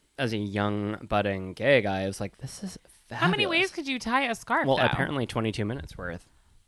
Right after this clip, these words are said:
Speaker 2: I'm confused.
Speaker 1: Well, we'll
Speaker 2: A
Speaker 1: get a hold of
Speaker 2: scarf,
Speaker 1: that.
Speaker 2: like a neckerchief scarf?
Speaker 1: Mm-hmm.
Speaker 2: Oh, that makes more sense.
Speaker 1: I'm
Speaker 2: I was
Speaker 1: sure it's
Speaker 2: thinking
Speaker 1: on YouTube.
Speaker 2: Okay,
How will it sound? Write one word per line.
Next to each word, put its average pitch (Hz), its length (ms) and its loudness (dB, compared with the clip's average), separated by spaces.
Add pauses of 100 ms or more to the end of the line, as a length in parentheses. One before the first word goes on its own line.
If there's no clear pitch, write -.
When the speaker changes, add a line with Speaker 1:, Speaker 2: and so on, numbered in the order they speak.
(720)
Speaker 2:
I'm 247 280 -6
confused. 214 580 -2
Speaker 1:
Well, 135 280 8
we'll 139 160 4
Speaker 2:
A - 20 -4
Speaker 1:
get 160 120 6
a 143 40 8
hold 113 140 6
of 226 40 10
Speaker 2:
scarf, 247 220 8
Speaker 1:
that. - 120 -6
Speaker 2:
like 240 160 -2
a 196 60 0
neckerchief 262 600 -2
scarf? 392 380 -2
Speaker 1:
Mm-hmm. 262 260 0 (100)
Speaker 2:
Oh, 233 60 0
that 202 160 0
makes 165 200 -2
more 143 100 -8
sense. 135 200 -8
Speaker 1:
I'm 147 120 8
Speaker 2:
I 214 60 10
was 226 120 2
Speaker 1:
sure 123 320 12
it's 110 120 6
Speaker 2:
thinking 92 220 -2
Speaker 1:
on 87 60 -2
YouTube. 71 260 -8 (540)
Speaker 2:
Okay, 180 300 -8